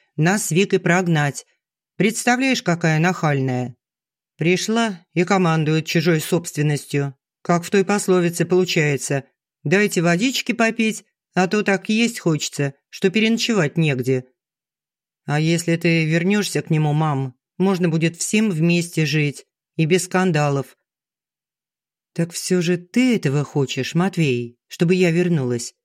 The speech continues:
Или папа хочет? Я не пойму. Да он хочет, он хочет, конечно.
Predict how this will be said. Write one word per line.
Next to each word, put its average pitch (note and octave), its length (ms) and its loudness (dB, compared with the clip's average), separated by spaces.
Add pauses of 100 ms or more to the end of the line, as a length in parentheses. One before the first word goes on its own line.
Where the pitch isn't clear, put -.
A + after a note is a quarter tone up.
(180)
Или G3 180 2
папа F#3 360 0
хочет? - 520 -4 (340)
Я F3 160 4
не F#3 100 2
пойму. F3+ 500 0 (640)
Да D#3+ 280 2
он F3 280 4
хочет, E3+ 580 0 (220)
он G3+ 260 2
хочет, G3+ 380 0
конечно. F3 680 0